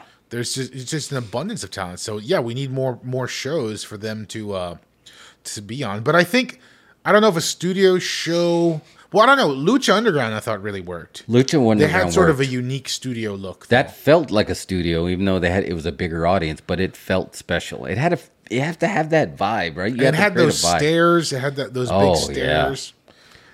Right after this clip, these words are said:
Speaker 1: Um,
Speaker 2: The office, like, the mysterious, you
Speaker 1: the
Speaker 2: know,
Speaker 1: back
Speaker 2: Dario's
Speaker 1: office, yeah.
Speaker 2: office. <laughs>
Speaker 1: I thought, yeah, they did a lot. I don't know, uh, if, like, a,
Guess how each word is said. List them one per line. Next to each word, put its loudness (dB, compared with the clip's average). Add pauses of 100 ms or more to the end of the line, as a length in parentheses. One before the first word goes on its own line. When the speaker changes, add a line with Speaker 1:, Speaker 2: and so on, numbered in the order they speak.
(200)
Speaker 1:
Um, 2
Speaker 2:
The 0
office, 0 (140)
like, 2
the 0
mysterious, -2
you -6
Speaker 1:
the 0
Speaker 2:
know, -8
Speaker 1:
back 0
Speaker 2:
Dario's 2
Speaker 1:
office, 2
yeah. 0
Speaker 2:
office. -6 (540)
<laughs> -8
Speaker 1:
I -2
thought, 0 (140)
yeah, 0
they 2
did 2
a 4
lot. 0
I 0
don't 2
know, 4
uh, 0
if, -10
like, -6
a, -6